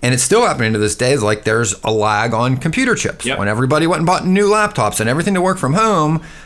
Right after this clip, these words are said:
Speaker 1: there was a finite
Speaker 2: Yeah, what,
Speaker 1: supply
Speaker 2: like,
Speaker 1: of
Speaker 2: is it, like,
Speaker 1: those,
Speaker 2: the
Speaker 1: some of those
Speaker 2: transistor in the
Speaker 1: things.
Speaker 2: chip or something like that they're saying is the, it's the Chinese
Speaker 1: It is.
Speaker 2: producers or
Speaker 1: There's, there's,
Speaker 2: whatnot?
Speaker 1: there's something, and I, I don't wanna s-, misspeak, but it was, like, a massive portion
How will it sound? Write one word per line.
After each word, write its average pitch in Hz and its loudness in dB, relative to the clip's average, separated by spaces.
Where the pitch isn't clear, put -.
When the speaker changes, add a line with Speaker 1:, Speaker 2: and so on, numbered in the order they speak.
Speaker 1:
there 131 0
was 139 2
a 127 2
finite 147 0
Speaker 2:
Yeah, - -2
what, - 2
Speaker 1:
supply - 0
Speaker 2:
like, - 4
Speaker 1:
of 185 2
Speaker 2:
is - 0
it, - 0
like, 110 2
Speaker 1:
those, 123 0
Speaker 2:
the - -6
Speaker 1:
some 120 2
of - 0
those 131 2
Speaker 2:
transistor 170 0
in 165 -2
the 175 0
Speaker 1:
things. - -2
Speaker 2:
chip 170 -4
or 127 -4
something 139 -6
like 135 -4
that 135 -2
they're 131 -6
saying 135 -4
is 92 -8
the, 113 -4
it's 113 -4
the 117 -4
Chinese 131 -4
Speaker 1:
It 160 2
is. 123 2
Speaker 2:
producers - -14
or 139 2
Speaker 1:
There's, 160 2
there's, 156 0
Speaker 2:
whatnot? - -14
Speaker 1:
there's 196 2
something, 147 0
and 107 0
I, 143 0
I 127 0
don't 143 0
wanna 110 0
s-, - -4
misspeak, 117 0
but 101 -2
it 139 2
was, 202 2
like, 113 -2
a 104 0
massive 123 0
portion - -2